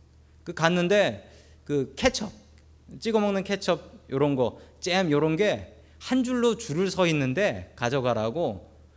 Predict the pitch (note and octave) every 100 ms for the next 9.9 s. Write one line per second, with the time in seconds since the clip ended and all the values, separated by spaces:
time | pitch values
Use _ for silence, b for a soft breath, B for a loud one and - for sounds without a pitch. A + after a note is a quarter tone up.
0 | b - A2+ G2 F#2+ D3+ - D#3 F#3+ D#3
1 | C#3 - G#2 F#2+ F2+ G#2+ - - - D3
2 | D#3+ C#3 B2+ G#2+ - A2 - C#3 A2 G#2
3 | A2+ A2 G#2 F#2+ F#2 - F2 - B B
4 | B B B B B - C#3+ F3 F#3 A3+
5 | F3+ G#3+ G#3+ G#3+ - G#3+ A3 G3+ F3 D3+
6 | G3+ G3 G2+ F#2 - - - - - -
7 | B2 D#3 F3 G3+ G3 F#3 F3+ F3 F3+ E3
8 | D3 C#3+ C3+ - - C3+ C#3+ B2+ A#2 B2
9 | A#2+ B2 A2+ D3+ D3 B2 A#2+ F#3